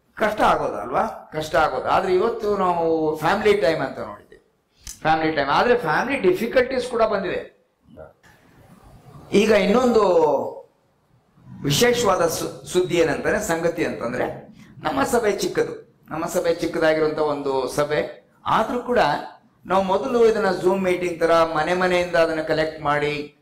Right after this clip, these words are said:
record ಮಾಡಿ, cell phone ಅಲ್ಲಿ ಮಾಡಿ, ಆ, ಅದನ್ನೆಲ್ಲ ನಾವು plan ಮಾಡ್ತಾ ಇದ್ವಿ. ನಾವು ಕಲಿತಾ ಇದ್ವಿ ಇದನ್ನ, ಯಾಕಂದ್ರೆ ಇದೆಲ್ಲ ಹೊಸ್ತು ನೋಡಿ, ಇದೆಲ್ಲ ಹೊಸ್ತು ನೋಡಿ. ಅದಕ್ಕೋಸ್ಕರ ದೇವರ ಕೃಪೆಯಿಂದ ಯವನಸ್ಥ ಮಕ್ಕಳೆಲ್ಲರೂ ಸೇರಿ ಮತ್ತು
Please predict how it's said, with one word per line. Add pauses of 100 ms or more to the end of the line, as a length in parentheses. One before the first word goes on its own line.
(120)
record
ಮಾಡಿ,
cell
phone
ಅಲ್ಲಿ
ಮಾಡಿ, (260)
ಆ, (400)
ಅದನ್ನೆಲ್ಲ
ನಾವು
plan
ಮಾಡ್ತಾ
ಇದ್ವಿ. (240)
ನಾವು
ಕಲಿತಾ
ಇದ್ವಿ
ಇದನ್ನ, (360)
ಯಾಕಂದ್ರೆ
ಇದೆಲ್ಲ
ಹೊಸ್ತು
ನೋಡಿ, (200)
ಇದೆಲ್ಲ
ಹೊಸ್ತು
ನೋಡಿ. (240)
ಅದಕ್ಕೋಸ್ಕರ (380)
ದೇವರ
ಕೃಪೆಯಿಂದ (120)
ಯವನಸ್ಥ
ಮಕ್ಕಳೆಲ್ಲರೂ
ಸೇರಿ (320)
ಮತ್ತು